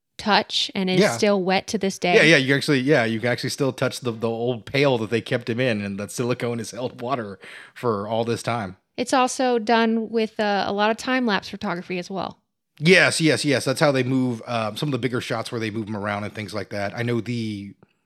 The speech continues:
Speaker 2: the scene with the freezer where the Blob comes underneath, that's them injecting the silicone into a clear cellophane, cellophane bag or, or whatever the fifties equivalent of that was,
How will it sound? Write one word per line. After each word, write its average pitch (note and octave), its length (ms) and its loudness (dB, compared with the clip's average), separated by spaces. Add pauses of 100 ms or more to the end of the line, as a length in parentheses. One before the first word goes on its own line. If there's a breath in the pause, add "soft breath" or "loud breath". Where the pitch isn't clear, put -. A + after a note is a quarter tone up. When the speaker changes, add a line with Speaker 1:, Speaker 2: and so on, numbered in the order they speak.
(260)
Speaker 2:
the C#3 80 0
scene F3 200 2
with C3+ 100 2
the C3 60 -4
freezer G#2 420 -2 (720)
where G#2 280 -2
the G2+ 100 -4
Blob A2 360 -2
comes A2+ 220 -6
underneath, G#2+ 420 -4
that's A2+ 200 -4
them A#2+ 240 -2
injecting A2+ 540 -4
the G#2+ 80 -4
silicone G#2+ 540 -6
into G#2 440 -6
a G2 440 -8
clear B2+ 240 0
cellophane, A2+ 520 -4
cellophane B2+ 580 -2
bag B2+ 320 0
or, A2 80 -2
or B2 180 0
whatever C3+ 260 4
the B2 100 0
fifties A#2+ 300 -4
equivalent G#2+ 380 -8
of G2+ 60 -12
that F#2+ 160 -12
was, G2+ 400 -12